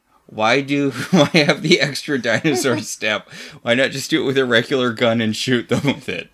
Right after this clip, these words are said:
Speaker 2: Now I'm imagining, like, giant deadly cats. I mean, I know that exists, that's what big cats are, but, like,
Speaker 1: <laughs>
Speaker 2: like,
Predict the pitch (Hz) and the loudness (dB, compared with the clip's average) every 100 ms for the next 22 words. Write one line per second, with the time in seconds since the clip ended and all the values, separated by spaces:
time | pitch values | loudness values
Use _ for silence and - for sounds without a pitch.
0 | _ - 240 240 311 415 320 196 196 208 | _ -8 -2 0 0 -2 -4 -4 -4 -8
1 | 220 262 277 262 220 214 208 214 208 - | -8 -6 -6 -6 -6 -6 -8 -14 -10 -6
2 | 240 233 247 269 202 208 226 220 220 226 | -4 -4 -4 -4 -8 -8 -6 -4 -4 -6
3 | 214 - - 190 208 453 - - - _ | -8 -14 -2 2 2 2 -2 -14 -14 _
4 | - 233 202 196 190 180 - 151 - - | -8 -4 -4 -2 -4 -6 -10 -14 -16 -18
5 | 175 170 - 160 - 156 - 240 226 233 | -14 -14 -12 -12 -10 -10 -6 -4 0 0
6 | - 156 - - 254 214 | 0 -6 -6 -6 -4 -4